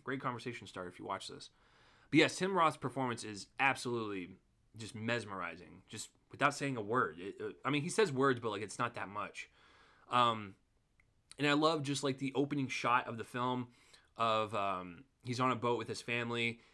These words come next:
He's looking at a bunch of fish that they caught, and they're all just kind of, like, gasping for air on the boat 'cause there's no water around them. Great metaphor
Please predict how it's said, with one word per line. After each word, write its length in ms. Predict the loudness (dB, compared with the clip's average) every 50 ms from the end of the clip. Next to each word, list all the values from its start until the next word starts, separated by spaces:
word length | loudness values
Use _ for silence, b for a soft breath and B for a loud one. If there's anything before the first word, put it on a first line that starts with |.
| b b b
He's 200 | b -4 -4 -2
looking 420 | 2 2 2 2 2 0 0 2
at 220 | 2 2 2 2 0 -4
a 40 |
bunch 240 | -2 -2 -2 -2 -2
of 80 | -6 -8
fish 280 | -4 -2 -2 -2 -2
that 100 | -4 -2
they 120 | -2 -2 -2
caught, 380 | -2 2 4 4 6 4 4
and 140 | 0 -6 -6
they're 140 | -4 -2 2
all 140 | 2 2 2
just 180 | 2 -2 -8
kind 120 | -6 -4 -4
of, 80 | -2
like, 140 | -2 -4 -2
gasping 380 | 0 0 0 0 0 -6 -12 -12
for 160 | -12 -10 -6
air 380 | -2 0 2 4 4 2 0 0
on 160 | -4 -4 -4
the 40 | -4
boat 300 | -2 0 2 2 2 0
'cause 140 | -2 -12 -16
there's 160 | -16 -14 -14
no 80 | -14 -10
water 340 | -4 0 0 2 4 4
around 280 | 4 4 4 4 4 2
them. 280 | 0 -2 -2 -4 -6 b b b b b b b b b b b b b b b _ _ _ _ _ _ -2
Great 200 | 2 2 4 4
metaphor 560 | 4 2 2 0 0 0 -2 -2 -2 -4 -8